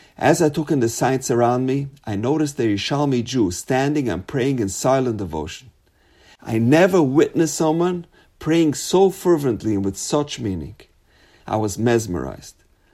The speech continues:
But even more than that, I was inspired. I determined right then and there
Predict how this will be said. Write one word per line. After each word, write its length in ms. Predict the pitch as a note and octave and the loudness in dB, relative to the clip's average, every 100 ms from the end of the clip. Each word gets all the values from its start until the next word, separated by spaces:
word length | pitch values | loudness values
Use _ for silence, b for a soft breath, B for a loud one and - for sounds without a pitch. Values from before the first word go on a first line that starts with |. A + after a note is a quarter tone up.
| - | -4
But 140 | A#2 | 0
even 260 | C3+ E3+ F3 | 2 2 4
more 200 | E3+ C#3+ | 4 4
than 180 | F#2 | 0
that, 320 | E2 A#1 - - _ _ - | -4 -6 -10 -20 _ _ -8
I 80 | |
was 180 | F2+ F#2+ | -6 -6
inspired. 720 | D#2 - - G#2+ D#2+ G1+ - _ _ _ B B | -6 -8 -6 -4 -4 -6 -12 _ _ _ B B
I 120 | A2 | 2
determined 520 | A2+ A#2 - G3+ F3 | 4 2 4 4 6
right 260 | C3+ E3+ F#3 | 4 4 4
then 160 | F#3 E3+ | 2 2
and 140 | D3 | 2
there 340 | B2+ F#2+ G2 | 0 0 -4